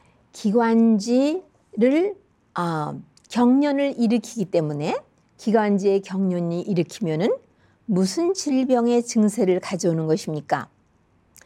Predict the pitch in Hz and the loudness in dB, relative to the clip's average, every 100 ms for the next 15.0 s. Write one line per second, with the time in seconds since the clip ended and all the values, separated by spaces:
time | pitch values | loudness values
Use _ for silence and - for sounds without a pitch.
0 | _ _ - - 240 262 - 233 196 160 | _ _ -14 -4 0 0 0 -4 -2 -2
1 | 156 143 147 - _ _ _ - 160 156 | -2 -4 -6 -12 _ _ _ -6 -2 0
2 | 147 - 302 294 294 214 202 196 _ _ | -2 -4 0 0 -2 0 0 0 _ _
3 | - 202 190 220 214 220 208 220 226 - | -6 -4 0 0 2 2 2 0 -2 -8
4 | _ - 190 214 226 233 - - 165 151 | _ -4 0 2 2 0 -4 -8 -6 -2
5 | 160 160 156 _ _ _ 165 151 147 151 | 0 -2 -4 _ _ _ -6 -4 -4 -4
6 | 151 160 - 151 156 143 143 151 143 143 | -6 -8 -6 -4 -4 -4 -6 -10 -12 -10
7 | 139 - _ _ _ _ 214 226 269 294 | -12 -12 _ _ _ _ 2 4 4 2
8 | 330 359 330 269 - _ _ _ _ _ | 0 2 2 2 0 _ _ _ _ _
9 | _ _ _ _ _ _ 220 226 240 262 | _ _ _ _ _ _ 2 4 4 4
10 | 302 339 349 349 - 214 220 240 262 247 | 2 2 2 -2 -6 -4 0 2 4 2
11 | 254 - - - 320 311 - - 208 226 | 0 -4 -8 -4 0 0 0 0 4 4
12 | 196 180 494 - _ _ _ _ _ _ | 4 2 -2 -6 _ _ _ _ _ _
13 | _ _ _ _ _ _ _ _ _ _ | _ _ _ _ _ _ _ _ _ _
14 | - 185 180 220 214 175 - 190 170 226 | -2 2 4 4 2 -2 -6 -2 -2 -4